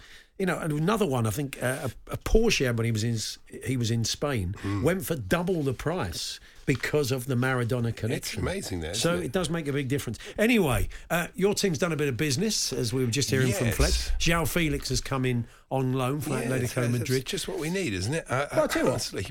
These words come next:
Speaker 2: it's
Speaker 1: um,
Speaker 2: brilliant, really. Can he play right back? <laughs>
Speaker 1: Let's, um,
Speaker 2: Honestly.
Speaker 1: let's hear from Terry Gibson. Let's see if
Speaker 2: Yeah.
Speaker 1: he, Terry can cheer you up. He was on the show with us
Speaker 2: Hmm.
Speaker 1: yesterday, Spanish football expert and a former front man at a number of top British clubs, of course, as well.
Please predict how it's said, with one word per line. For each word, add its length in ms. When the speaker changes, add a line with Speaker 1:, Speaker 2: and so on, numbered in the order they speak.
Speaker 2:
it's 160
Speaker 1:
um, 60
Speaker 2:
brilliant, 360
really. 400
Can 160
he 60
play 200
right 300
back? 440
<laughs> 160
Speaker 1:
Let's, 400
um, 240
Speaker 2:
Honestly. 320
Speaker 1:
let's 240
hear 120
from 140
Terry 320
Gibson. 460
Let's 160
see 100
if 80
Speaker 2:
Yeah. 80
Speaker 1:
he, 60
Terry 320
can 160
cheer 180
you 200
up. 100
He 80
was 120
on 120
the 80
show 240
with 160
us 100
Speaker 2:
Hmm. 80
Speaker 1:
yesterday, 300
Spanish 380
football 380
expert 440
and 120
a 120
former 240
front 260
man 220
at 80
a 60
number 260
of 120
top 220
British 280
clubs, 320
of 120
course, 380
as 140
well. 360